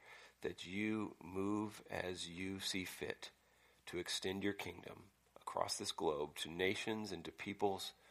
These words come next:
who need to hear of the life-saving grace of our Lord and Savior, Jesus Christ. This is our prayer.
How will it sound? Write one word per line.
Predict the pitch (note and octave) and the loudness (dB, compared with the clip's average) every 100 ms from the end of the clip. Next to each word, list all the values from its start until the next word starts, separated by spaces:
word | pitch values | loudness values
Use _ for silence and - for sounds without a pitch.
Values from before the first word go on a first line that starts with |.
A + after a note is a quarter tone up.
| - - - _ - | -20 -20 -20 _ -12
who | E2 | -6
need | F2+ F#2 | -2 -2
to | - | -2
hear | - D2 D2 - - - - | -4 -2 -2 -6 -10 -20 -6
of | |
the | E2 | -2
life-saving | D#2 - - - - - - - - - - - | 2 0 0 -4 -4 -6 -10 -18 -20 -20 -20 0
grace | - - - - - - _ - | 4 4 2 -2 -4 -14 _ -8
of | F#2+ | -2
our | F2+ | 0
Lord | D#2+ F2 | 2 2
and | G2+ | 2
Savior, | - - - - | 0 -2 -4 -8
Jesus | - F2 - | -8 -6 -6
Christ. | - - - - - - _ _ - - - - - - | -6 -8 -8 -10 -12 -18 _ _ -20 -20 -12 -12 -10 -2
This | F2 | 0
is | F#2+ F#2 | 2 6
our | F#2 | 4
prayer. | - E2+ D#2+ | 4 0 0